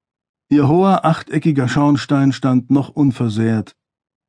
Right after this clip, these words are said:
Die Scheiben der quadratischen Fenster, die sich in gleichförmigen Reihen über die schmutzige Vorderseite des Gebäudes zogen,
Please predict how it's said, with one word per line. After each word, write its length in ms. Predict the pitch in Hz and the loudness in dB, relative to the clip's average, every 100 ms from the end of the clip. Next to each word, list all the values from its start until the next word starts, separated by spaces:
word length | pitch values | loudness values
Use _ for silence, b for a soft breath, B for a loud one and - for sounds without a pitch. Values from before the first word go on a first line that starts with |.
| _ | _
Die 80 | 120 | -6
Scheiben 480 | 123 143 151 143 123 | -2 0 2 2 2
der 140 | 104 | 0
quadratischen 680 | - 113 110 123 127 - 104 | -4 -6 -2 -2 -2 -4 -6
Fenster, 540 | - 131 123 - 117 113 B B | -2 0 0 -2 -4 -4 B B
die 100 | 135 | -2
sich 260 | 131 135 131 | 0 0 0
in 180 | 120 113 | 0 0
gleichförmigen 800 | 120 147 - 135 131 131 117 107 | 0 -2 -2 -2 0 0 0 0
Reihen 400 | 110 135 127 117 | 0 0 2 0
über 200 | 104 101 | -2 -6
die 160 | 104 | -8
schmutzige 540 | - 131 131 - 117 107 | -4 -2 -2 -2 -2 -2
Vorderseite 720 | 131 143 123 104 117 120 117 | -2 -2 -2 -2 -2 -2 -4
des 180 | 110 - | -6 -6
Gebäudes 540 | 104 110 123 117 - | -6 -2 -2 -2 -6
zogen, 460 | - 123 120 123 | -2 0 2 0